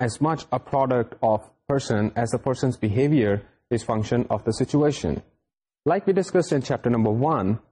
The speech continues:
that there is a mutual relationship between environment and behavior,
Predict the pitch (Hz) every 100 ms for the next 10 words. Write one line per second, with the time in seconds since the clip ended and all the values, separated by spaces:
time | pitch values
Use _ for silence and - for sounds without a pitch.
0 | - 143 135 - 170 170 139 135 135 -
1 | 117 117 123 160 180 170 170 170 160 -
2 | 131 135 131 139 123 127 113 - 123 120
3 | 131 113 127 127 127 127 - 110 104 104
4 | 95 110 98 78 71